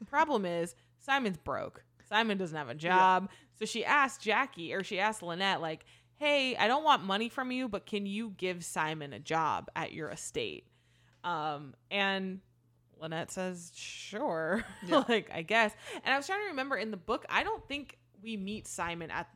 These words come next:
Speaker 2: this point. Like, there's no, like, restaurant lounge
Speaker 1: No, she
Speaker 2: scene.
Speaker 1: actually, Jackie goes to Lynette's estate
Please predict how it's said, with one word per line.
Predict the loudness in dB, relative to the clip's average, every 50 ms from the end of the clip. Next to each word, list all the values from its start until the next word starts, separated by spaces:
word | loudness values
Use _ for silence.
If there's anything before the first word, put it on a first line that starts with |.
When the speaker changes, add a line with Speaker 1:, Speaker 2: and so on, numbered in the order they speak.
| -20 -10
Speaker 2:
this | -6 -6 -6 -6
point. | -8 -14 -18 -16 -14 -10 -6
Like, | -6 -6 -4 -2
there's | -2 -2 0
no, | 0 2
like, | 2 2 0 0
restaurant | -2 -2 -2 -2 -2 -4 -4 -4 0 0 2 2 2 0 -2 -4
lounge | -6 -6 -4 -4 -4 -4 -6 -4 -4 -2 0 2
Speaker 1:
No, | 4 4 4 4 2
she | 0 -2 0 0
Speaker 2:
scene. | 2
Speaker 1:
actually, | 2 0 0 -4 -4 -4 -2
Jackie | 0 0 -2 -2 -2 -6 -4
goes | 0 2 4 4 4 2 -2 -10 -12 -10
to | -10 -6 -4 -2 0 0 0
Lynette's | 0 0 0 0 0 -2 -4 -6
estate | -8 -10 -10 -6 -2 0 2 2 2 2 0 -2 -2